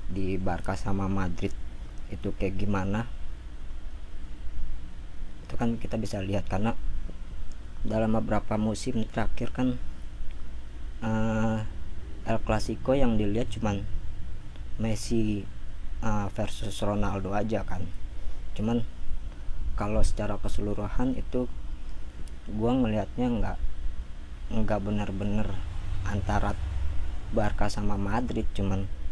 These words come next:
antara Messi sama C R aja. Makanya gua berharap emang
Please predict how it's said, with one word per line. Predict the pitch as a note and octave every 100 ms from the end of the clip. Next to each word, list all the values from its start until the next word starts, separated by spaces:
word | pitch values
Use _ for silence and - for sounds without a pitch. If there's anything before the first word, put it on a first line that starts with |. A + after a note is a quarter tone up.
| -
antara | F#2+ G2 G2 G2 - - - - - - - -
Messi | G#2 G2+ - G2+
sama | G2+ G#2 F#2
C | -
R | G2+ -
aja. | F#3 G#3+ - - F#3+
Makanya | F#3+ - G3+ A#3 - - - - - - G2
gua | A2+
berharap | A#2 G#2 F#2+ A#2 - -
emang | G2+ A2